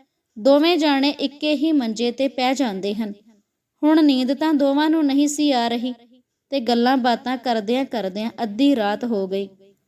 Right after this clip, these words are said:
ਦੋਵਾਂ ਨੂੰ ਲੱਗਾ ਜਿਵੇਂ ਕੋਈ ਬੋਲਦਾ ਪਿਆ ਹੈ। ਦੋਵਾਂ ਜਾਣਿਆਂ ਨੇ ਮੁੜ ਕੇ ਵੇਖਿਆ ਤੇ ਬਲਦ ਤੇ ਬੱਕਰਾ ਆਪਸ ਵਿੱਚ ਗੱਲਾਂ ਕਰ ਰਹੇ ਸਨ।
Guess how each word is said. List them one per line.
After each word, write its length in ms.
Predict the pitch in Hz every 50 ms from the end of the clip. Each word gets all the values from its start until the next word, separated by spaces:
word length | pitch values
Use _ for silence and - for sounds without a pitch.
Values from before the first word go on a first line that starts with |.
| _ _ -
ਦੋਵਾਂ 480 | 240 208 226 285 294 302 311 339 359 349
ਨੂੰ 160 | 339 349 359
ਲੱਗਾ 340 | 302 262 233 214 269 285 302
ਜਿਵੇਂ 340 | 247 277 262 254 262 269 269
ਕੋਈ 200 | 277 294 294 311
ਬੋਲਦਾ 500 | 254 220 233 226 220 214 214 233 254 262
ਪਿਆ 280 | 240 226 208 196 190
ਹੈ। 160 | 196 214 202 202 - - _ 214 _ _ - 202
ਦੋਵਾਂ 360 | 180 202 202 202 226 240 247
ਜਾਣਿਆਂ 440 | 226 233 214 202 202 208 214 214 220
ਨੇ 120 | 220 226
ਮੁੜ 260 | 226 226 202 202 208
ਕੇ 220 | 208 - 254 254 247
ਵੇਖਿਆ 420 | 214 214 190 202 - 233 220 220
ਤੇ 180 | 214 - 262 240
ਬਲਦ 340 | 202 196 202 202 202 208
ਤੇ 180 | 214 214 254 254
ਬੱਕਰਾ 440 | 208 202 190 - - 202 190 190 190 - _ _ _ _ _ _ _ _ _ _
ਆਪਸ 400 | - 277 277 277 277 320 320 311
ਵਿੱਚ 200 | 320 311 302 311
ਗੱਲਾਂ 440 | 302 214 240 233 240 240 254 277 285
ਕਰ 200 | 277 269 220 196
ਰਹੇ 200 | 185 196 208 208
ਸਨ। 260 | 208 - 240 220 202